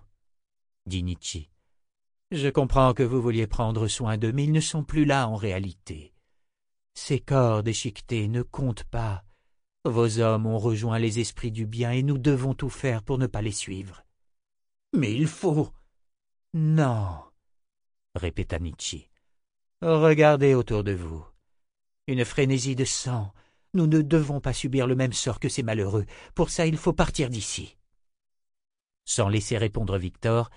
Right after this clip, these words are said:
Richard posa une question à l'ancienne complice de Jagang. « Que sais-tu au sujet de cette horreur ? » «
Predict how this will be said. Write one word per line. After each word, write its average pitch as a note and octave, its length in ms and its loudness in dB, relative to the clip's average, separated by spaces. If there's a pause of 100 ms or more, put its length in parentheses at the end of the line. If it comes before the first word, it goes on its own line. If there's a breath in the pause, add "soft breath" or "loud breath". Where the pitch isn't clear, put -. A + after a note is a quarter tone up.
(220 soft breath)
Richard A#2 500 0
posa A#2 280 0
une G#2+ 140 -2
question A#2+ 480 -4
à G2+ 80 0
l'ancienne A2+ 460 -2
complice G#2+ 440 -6
de A#2 80 -4
Jagang. « F2 580 -4 (1700)
Que D3+ 140 6
sais-tu C3 420 -2
au G#2 80 2
sujet G#2+ 400 -2
de G2+ 80 -2
cette - 240 -6
horreur ? » « F2 460 -6